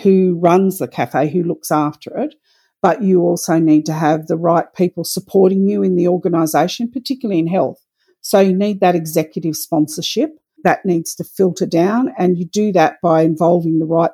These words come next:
people in your committee. So a committee is important for this kind of help problem solve and support the organisation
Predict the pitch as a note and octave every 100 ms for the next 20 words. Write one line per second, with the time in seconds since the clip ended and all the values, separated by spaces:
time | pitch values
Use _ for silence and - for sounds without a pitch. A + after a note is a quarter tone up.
0 | - E3+ E3 E3+ D#3+ D#3 - F3 G3+ D4+
1 | G4 _ _ _ - - F3+ F3+ - G#3
2 | A3+ G#3+ F#3+ F3+ - G#3+ A3 F#3 D#3+ E3
3 | E3+ - - D#3 D3+ C3+ E3 - _ _
4 | _ - F3+ - _ _ _ - G3 F#3+
5 | F3 E3 D#3 B2+ C#3+ A3+ C4+ - _ _
6 | E3+ E3+ E3 - - - - G3+ F3+ -
7 | F3+ E3+ D#3+ D#3 D3+ D#3 D3+ D#3+ - E3+
8 | D#3+ G#3